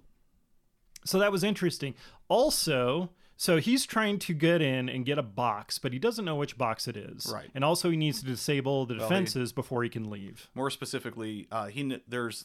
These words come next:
Speaker 2: three different col-, there's two pairs of three different colors of boxes.
Speaker 1: Mm-hmm.
Speaker 2: And he's supposed to shuffle them up, and then the attacking player pulls one and looks at that color, puts it fa-, back face down,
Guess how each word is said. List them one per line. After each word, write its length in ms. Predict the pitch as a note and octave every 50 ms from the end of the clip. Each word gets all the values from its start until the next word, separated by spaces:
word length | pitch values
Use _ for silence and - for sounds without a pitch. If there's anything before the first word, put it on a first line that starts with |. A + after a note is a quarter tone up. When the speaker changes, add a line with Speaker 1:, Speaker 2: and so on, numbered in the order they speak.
| -
Speaker 2:
three 180 | - C3 C#3 C#3
different 260 | C3 B2+ C3+ A#2 G#2
col-, 240 | - C3 B2 A2 - -
there's 240 | G#2+ A2 G#2 - - -
two 360 | - - E3 F3 E3+ D#3+ D#3
pairs 340 | D3+ - D3 C#3 C3+ A#2+ A#2+
of 100 | A2+ G#2
three 160 | - - B2
different 240 | A#2 A2 A#2 A2 G2+
colors 260 | G#2 G2 F#2 F#2 G2+
of 60 | G2
boxes. 480 | F#2 G2 - - - - D#2+ - - - -
Speaker 1:
Mm-hmm. 240 | C3+ B2+ B2+ B2+ A#2+ A#2 - - _ _ _ _ _ _ _ - - _ _
Speaker 2:
And 420 | _ A2 A2 G#2+ G#2 G2+ G#2 G2 - - _ _ _ _ _ _ _ _ _
he's 80 | _ -
supposed 200 | - C3+ B2+ -
to 80 | A#2
shuffle 320 | A2+ - - C3+ C3 - C3+
them 140 | B2+ B2+ A#2
up, 220 | G#2 G#2 A2 - _ _ _ _ _ _ _ _
and 120 | - A2+
then 80 | A#2 A2+
the 80 | A2+ A2+
attacking 380 | G#2+ - C3+ C3 - C3+ A#2+ -
player 260 | - B2 A#2 A2 G#2
pulls 360 | G#2 - - E3+ D#3+ C3+ B2
one 340 | A#2 A2+ G#2+ G#2+ A2 A2+ - _ _ _ - _ _ - _ _ _ _ _ _ -
and 120 | - A2 A#2+
looks 160 | C3+ C3 -
at 80 | A#2+ G#2
that 160 | A#2 G2 -
color, 340 | - C#3+ C3+ G#2+ G2 G#2 - - _ _ _ _ _ _ _ _ _ _ _ _ _ _ _ _ _ _ - - -
puts 180 | - B2 A#2 -
it 60 | -
fa-, 200 | - B2 A2+ A2
back 180 | A2 A2+ A2+ A2
face 240 | - - B2+ G#2+ -
down, 420 | - B2 A#2 A2 G2+ G2 G2 G#2